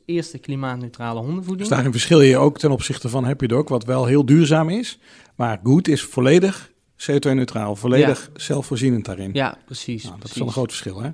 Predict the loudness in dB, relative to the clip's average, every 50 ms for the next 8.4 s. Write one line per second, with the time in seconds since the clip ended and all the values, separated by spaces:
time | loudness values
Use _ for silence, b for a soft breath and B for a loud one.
0 | -12 _ -10 -8 -8 -8 -10 -14 -10 -6 -4 -4 -4 -4 -6 -6 -6 -6 -8 -10
1 | -12 -12 -10 -10 -10 -10 -10 -10 -8 -6 -6 -2 -2 0 -2 -2 -2 -2 -2 -2
2 | -2 -2 -2 -2 -2 0 0 0 0 0 -2 -4 -4 -4 -4 -2 -2 0 0 0
3 | 0 0 -2 -2 -2 -2 -2 -4 -4 -4 -4 -6 -6 -6 -6 -6 -6 -6 -6 -6
4 | -6 -6 -4 -4 -4 -4 -6 -8 _ -10 -8 -8 -8 -8 -8 -8 -8 -10 -12 b
5 | b b b b b b b b _ 4 4 4 4 2 -2 -2 -2 -4 -6 -6
6 | -4 -2 -2 -2 -2 -4 -6 -8 -8 -6 -6 -8 -8 -4 -2 -2 -2 -2 -4 -6
7 | -8 -8 -8 -12 -10 -8 -8 -8 -6 -6 -4 -2 -2 -2 -2 -2 -2 -2 -2 -2
8 | -4 -6 -8 -6 -6 -6 -8 -10